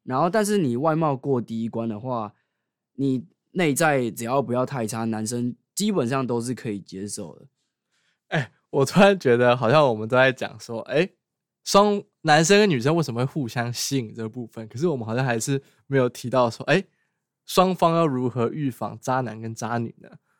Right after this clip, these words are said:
Speaker 1: 嗯，我觉得有时候透过生活形态就看得出来，应该是说
Speaker 2: 哎，那你觉得什么样的生活形态是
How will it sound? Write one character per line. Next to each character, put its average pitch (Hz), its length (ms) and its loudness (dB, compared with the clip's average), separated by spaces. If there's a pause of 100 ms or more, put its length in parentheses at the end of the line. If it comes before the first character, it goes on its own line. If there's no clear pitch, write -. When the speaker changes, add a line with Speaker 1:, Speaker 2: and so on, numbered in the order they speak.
(1080)
Speaker 1:
嗯， 170 380 2
我 165 160 6
觉 202 100 4
得 285 80 8
有 208 200 4
时 - 80 0
候 190 100 4
透 175 200 -2
过 170 140 2
生 170 280 0
活 117 160 -2
形 110 240 -8
态 123 120 -10
就 120 140 -8
看 110 240 -12
得 95 100 -12
出 104 280 -14
来， - 180 -18 (480)
应 220 140 -2
该 220 100 0
是 226 140 0
说 196 640 2
Speaker 2:
哎， 202 80 0
那 226 140 0
你 151 100 0
觉 135 180 -6
得 143 60 0
什 123 200 -10
么 135 80 -8
样 160 80 -4
的 131 60 -2
生 135 240 -8
活 113 160 -10
形 107 220 -18
态 117 260 -2
是 123 360 -6